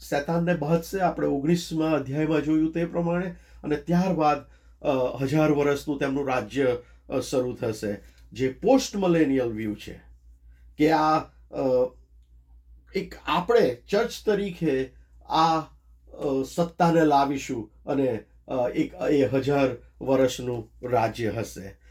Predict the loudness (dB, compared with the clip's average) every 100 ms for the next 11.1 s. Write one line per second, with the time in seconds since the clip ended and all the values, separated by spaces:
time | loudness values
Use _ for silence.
0 | -20 -20 _ -20 _ -6 -4 0 2 4
1 | 4 0 -4 -4 -2 -2 -2 -4 -8 -6
2 | -6 -6 -8 -2 -2 -2 -4 -6 -6 -16
3 | -20 -8 -2 0 0 -4 -12 -16 0 2
4 | 6 4 2 -2 -4 0 0 0 -2 -2
5 | 0 -2 0 0 -2 -2 -2 -2 -6 -10
6 | -20 -20 -8 -2 -2 -2 -2 0 0 -2
7 | -12 -4 -2 0 0 -2 0 2 2 0
8 | 2 2 2 2 0 0 -2 -4 -14 -20
9 | -8 -2 0 -2 0 4 4 4 2 2
10 | -2 -10 -8 0 2 2 0 -4 -20 -12